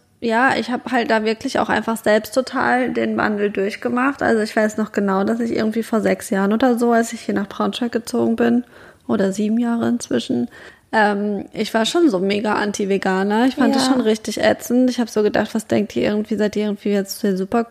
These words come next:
Speaker 1: cool, super alternativ und was weiß ich. Ich hab mich da wirklich drüber lustig gemacht. Ich hab wirklich mega den dummen Scheiß darüber gesagt,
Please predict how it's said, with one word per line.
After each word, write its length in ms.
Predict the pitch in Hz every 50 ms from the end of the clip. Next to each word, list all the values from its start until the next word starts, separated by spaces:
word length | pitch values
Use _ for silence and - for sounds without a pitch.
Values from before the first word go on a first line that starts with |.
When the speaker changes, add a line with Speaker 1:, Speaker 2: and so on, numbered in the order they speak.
| - -
Speaker 1:
cool, 200 | 240 233 233 214
super 280 | 214 214 220 240 233
alternativ 800 | - 233 233 226 240 233 226 220 220 - - 240 226 226 226 - -
und 160 | 226 220 208
was 160 | 208 220 -
weiß 180 | 233 220 220 -
ich. 200 | 233 226 220 - - - - - -
Ich 80 | - -
hab 80 | 233 240
mich 140 | 233 226 -
da 160 | 233 208 202
wirklich 280 | 226 226 - - 247 -
drüber 220 | - - 254 247
lustig 380 | 240 240 247 - - 247 - -
gemacht. 240 | - 247 240 233 240 233
Ich 80 | -
hab 140 | 233 214 -
wirklich 260 | 220 220 - - - -
mega 240 | 226 233 226 247
den 140 | 254 254 233 226
dummen 240 | 240 240 240 240 233
Scheiß 280 | - - 247 233 240 -
darüber 360 | - 247 240 240 233 240 233
gesagt, 500 | 240 240 226 233 233 233 233 233 - -